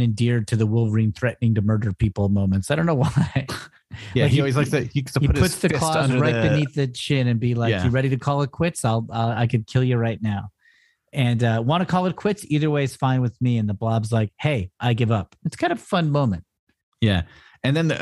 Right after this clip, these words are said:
Speaker 2: it's also the Brotherhood give up in a way. It's like, "We weren't, we were just distracting you, you idiots."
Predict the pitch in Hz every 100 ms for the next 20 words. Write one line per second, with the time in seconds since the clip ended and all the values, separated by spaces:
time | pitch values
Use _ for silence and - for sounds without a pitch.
0 | 135 123 175 165 160 127 139 135 117 117
1 | 123 113 107 104 104 90 104 82 104 131
2 | 139 120 - _ - 117 139 127 - 113
3 | - 127 127 107 92 85 - - 57 82
4 | 80 73 - -